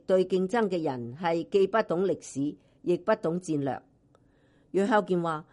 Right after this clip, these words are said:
坦率嘅講，喺佢睇嚟，嗰一啲一直喺度談論中美之間嘅呢一種敵對競爭嘅人係壞嘅戰略家，亞洲歷史亦都學得好壞，亦都係壞嘅政策制定者。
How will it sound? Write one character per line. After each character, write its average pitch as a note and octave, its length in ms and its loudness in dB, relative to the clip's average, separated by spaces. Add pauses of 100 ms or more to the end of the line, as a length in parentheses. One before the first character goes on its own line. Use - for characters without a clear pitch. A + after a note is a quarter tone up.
(220)
坦 A3+ 200 2
率 D4+ 120 -2
嘅 G#3 180 -2
講， E3+ 380 -2
喺 G3 160 -2
佢 - 160 0
睇 F3+ 180 -2
嚟， D3 140 -4 (420)
嗰 C4 140 0
一 E4 100 4
啲 F4 240 4
一 D#4 60 -4
直 A#3 80 0
喺 G#3+ 200 0
度 G3+ 140 2
談 D#3 240 -2
論 E3+ 240 2
中 C#4+ 220 0
美 F#3 180 4
之 B3 220 -4
間 B3 240 0
嘅 G3 100 0
呢 A#3 140 -2
一 C4 120 2
種 G3 220 0
敵 F3+ 120 -4
對 E3 280 0
競 E3 220 -2
爭 F#3+ 260 0
嘅 D#3 320 -2
人 B2 220 -8 (360)
係 G#3+ 220 4
壞 G3+ 300 6
嘅 G#3 160 4
戰 G#3 160 0
略 F3+ 160 4
家， G#3+ 320 0 (400)
亞 B3+ 180 2
洲 C#4+ 180 6
歷 A3 140 6
史 - 200 -4
亦 A#3 180 4
都 A3+ 200 2
學 A#3 220 -2
得 G3 140 -2
好 F#3+ 100 -4
壞， D3 240 -4 (540)
亦 G#3+ 140 8
都 D#4+ 140 2
係 C4 160 2
壞 F#3 280 4
嘅 G3 160 0
政 F#3+ 200 2
策 F#3 180 -2
制 E3+ 200 -2
定 D3 180 -2
者。 B2+ 140 -6